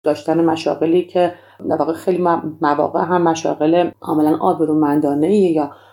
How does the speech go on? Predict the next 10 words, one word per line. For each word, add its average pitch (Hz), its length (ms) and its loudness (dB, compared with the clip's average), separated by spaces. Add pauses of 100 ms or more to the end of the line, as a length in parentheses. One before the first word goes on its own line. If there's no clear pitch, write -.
دارای 147 240 2
وجههٔ 165 360 -2
اجتماعی 147 500 -2
خیلی 165 300 0
خوبیه. 151 560 -2 (160)
اما 302 260 4
این 311 280 4
مصلحت 226 560 -4
خانواده 170 720 -2
انقدر 196 400 0